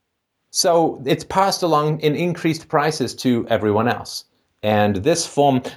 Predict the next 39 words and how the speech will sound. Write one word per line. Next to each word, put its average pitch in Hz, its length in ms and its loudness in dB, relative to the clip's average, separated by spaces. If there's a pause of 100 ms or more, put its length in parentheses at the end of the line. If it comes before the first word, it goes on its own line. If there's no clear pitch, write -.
like, 143 200 0
every 240 260 0
time 240 240 0
you 226 100 2
steal, 170 640 0
you're 131 100 0
not 202 160 -2
stealing 175 460 -2
from 139 180 2
one 143 260 2
person, 120 380 0
you're 107 120 0
stealing 143 420 0
from 101 320 0
everyone, 92 1040 0 (640)
right? 120 280 0 (300)
Every 220 220 0
time 240 180 2
you 214 80 4
go 196 160 2
into 170 100 0
someone's 165 280 0
house 147 260 0
and 160 80 0
you 123 60 2
take 123 320 -2
something, 135 320 -2
you're 294 100 2
not - 120 -2
taking 175 260 0
something 135 340 -2
from 104 200 -4
that 120 280 0
person, 110 320 -4
you're 208 80 2
taking 190 360 -2
it 175 40 -2
from 220 140 0
everyone. 285 400 -2